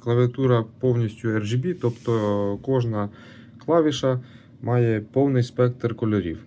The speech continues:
Можна виставити на будь-який смак, який вам подобається.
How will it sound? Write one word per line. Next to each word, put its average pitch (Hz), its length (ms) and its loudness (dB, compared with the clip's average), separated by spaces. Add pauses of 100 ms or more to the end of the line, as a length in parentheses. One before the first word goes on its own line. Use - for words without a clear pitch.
(120)
Можна 104 240 -4
виставити 98 680 -4 (100)
на 98 140 -4
будь-який 98 440 -2
смак, 131 320 -4 (160)
який - 260 -6
вам 95 160 -2
подобається. 107 600 -2